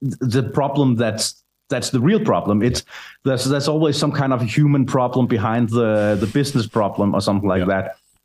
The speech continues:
Speaker 1: Um, and, and the story I, I think I told you earlier was from when I was at Georg Jensen, and we were, we were actually called up to the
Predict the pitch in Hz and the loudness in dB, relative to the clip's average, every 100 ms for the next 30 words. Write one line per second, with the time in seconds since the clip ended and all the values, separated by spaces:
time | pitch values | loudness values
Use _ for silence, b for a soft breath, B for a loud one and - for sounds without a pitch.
0 | _ _ 123 110 101 98 98 101 104 _ | _ _ -2 0 2 2 4 2 -2 _
1 | 135 135 120 131 117 156 160 156 127 127 | -4 -2 0 0 -2 0 0 2 0 0
2 | 117 110 127 113 127 120 117 113 101 - | 0 0 0 0 0 0 0 0 0 0
3 | 120 120 113 101 101 98 - 104 98 - | 2 2 2 4 2 0 -2 0 0 -2
4 | - 113 104 104 107 104 104 101 123 165 | -2 0 2 0 0 -2 -2 0 0 2
5 | - 104 - _ _ b b b b 123 | 0 -2 -4 _ _ b b b b -2
6 | 113 101 117 113 107 101 101 98 90 104 | 0 2 2 2 4 4 2 2 -2 -8
7 | 104 _ 104 113 113 123 123 117 110 117 | -14 _ -4 0 0 0 -2 -2 -2 0
8 | 95 104 107 107 | 0 0 0 -2